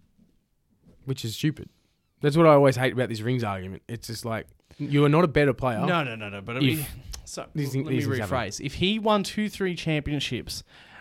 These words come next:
Speaker 2: as clearly a big three,
Speaker 1: Yeah.
Speaker 2: really, they would be a big three. It doesn't make you a better basketball player, but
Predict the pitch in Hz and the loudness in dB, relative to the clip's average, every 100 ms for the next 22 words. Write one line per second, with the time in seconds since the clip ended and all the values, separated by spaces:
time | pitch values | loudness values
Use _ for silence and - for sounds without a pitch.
0 | _ 139 135 131 127 117 - - - _ | _ 0 2 2 2 -2 -6 -10 -16 _
1 | _ _ - _ _ _ _ _ _ - | _ _ -20 _ _ _ _ _ _ -20
2 | _ - - 175 185 214 220 180 120 92 | _ -4 0 4 8 10 10 8 4 -8
3 | 147 _ _ _ 139 123 - 151 139 - | -16 _ _ _ -4 -2 0 0 -2 -12
4 | 147 - 135 135 113 71 143 117 87 - | -18 -10 -4 -4 -4 -8 -10 -10 -12 -14
5 | - 185 240 165 139 165 196 170 165 123 | 4 10 10 10 8 6 6 6 4 4
6 | 135 - 135 117 82 127 _ _ _ - | 0 -2 -6 -6 -8 -14 _ _ _ -20
7 | - _ _ _ _ _ _ 160 208 254 | -20 _ _ _ _ _ _ -4 -2 2
8 | 240 233 233 190 190 165 160 165 - 160 | 2 2 2 4 2 4 4 2 -2 -4
9 | - 127 123 135 | -2 -2 0 -4